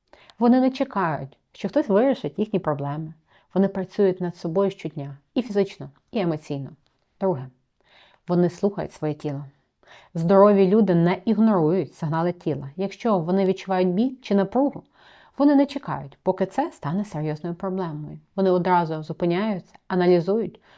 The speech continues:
шукають причину і вирішують, як виправити ситуацію. І третє, вони працюють з емоціями, а не пригнічують їх.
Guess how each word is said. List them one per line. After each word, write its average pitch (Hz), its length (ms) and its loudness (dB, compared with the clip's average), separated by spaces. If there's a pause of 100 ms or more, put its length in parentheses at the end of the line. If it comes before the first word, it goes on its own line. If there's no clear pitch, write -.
(140)
шукають 185 440 2
причину 185 560 -2
і 226 80 2
вирішують, 165 500 -4 (120)
як 285 220 -6
виправити 160 480 -6
ситуацію. 147 560 -14 (400)
І - 40 -20
третє, 180 400 -4 (720)
вони 190 240 0
працюють 208 640 -4
з - 40 -10
емоціями, 151 540 -6 (640)
а 233 140 -2
не 220 120 4
пригнічують 208 600 2
їх. 165 220 -4